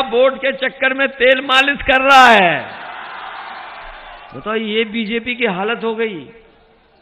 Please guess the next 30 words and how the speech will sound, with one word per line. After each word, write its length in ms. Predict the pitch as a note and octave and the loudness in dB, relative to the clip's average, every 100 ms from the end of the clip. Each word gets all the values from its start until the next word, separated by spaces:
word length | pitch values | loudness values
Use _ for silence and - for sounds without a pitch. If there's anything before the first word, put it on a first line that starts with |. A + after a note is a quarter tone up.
| _ _ _ _ _ _ _ - | _ _ _ _ _ _ _ -6
ये 140 | G3 | -4
डबल 380 | G#3+ D#3 G3+ A3+ | -4 -2 -2 -2
इंजन 320 | B3 B3 C4 | -4 -4 -6
की 120 | C4+ | -2
हालत 380 | B3 G3+ A3+ A#3+ | -2 0 -4 -2
हो 120 | B3 B3 | -2 0
गई। 280 | B3+ A#3 E3 - - - - - - _ - - _ _ _ - G5 G#5+ - - - - - - _ _ | -2 -2 -10 -14 -20 -20 -20 -20 -20 _ -20 -20 _ _ _ -20 -20 -20 -20 -20 -20 -20 -20 -20 _ _
ये 180 | D3+ G#3 | -2 0
डबल 440 | G3 D#3 A3 B3+ B3+ | 0 -2 0 2 0
इंजन 360 | B3+ B3 B3 | -2 -2 -4
की 160 | C4 B3 | -2 0
हालत 440 | G3+ A3 A#3+ A#3+ | 2 2 2 0
इसलिए 400 | A3+ - A#3+ B3 | -2 -8 -2 2
हुई 260 | A3+ A#3 A#3 | 4 2 2
है 560 | G#3+ G#3 F#3+ C#3 - - - - - _ _ _ | 4 4 2 0 -8 -16 -20 -20 -20 _ _ _
क्योंकि 360 | F3 G3+ F#3+ G#3 | -4 -4 -2 -4
जनता 460 | D#3 G#3 G#3 A3 | -4 -8 -4 -6
समझ 400 | G#3+ - G3+ A3+ | -6 -6 -6 -6
गई 260 | G3+ A3 A3 | -4 -4 0
है, 600 | G#3 G#3 F#3+ C#3 - - - | 2 2 2 -2 -10 -10 -8
इसीलिए 440 | F3+ G#3 G#3+ G#3 | -6 -6 0 0
इनकी 280 | G3+ G3+ D#3 | 0 -4 -4
झूठ 480 | - F#3 A3+ A3+ - | -4 0 0 -2 -4
की 120 | G#3+ | -6
पटरियों 480 | G#3 G3 G3 F#3+ G3+ | -6 -4 -4 -2 -4
को 100 | F3 | -4
उखाड़ 300 | D#3+ D3 F3+ | -6 -2 -2
फेंकने 420 | F#3 D3 E3 F#3 | -2 -6 -4 -2
के 140 | F3+ G#3 | 0 0
लिए 280 | A3+ B3+ | 6 8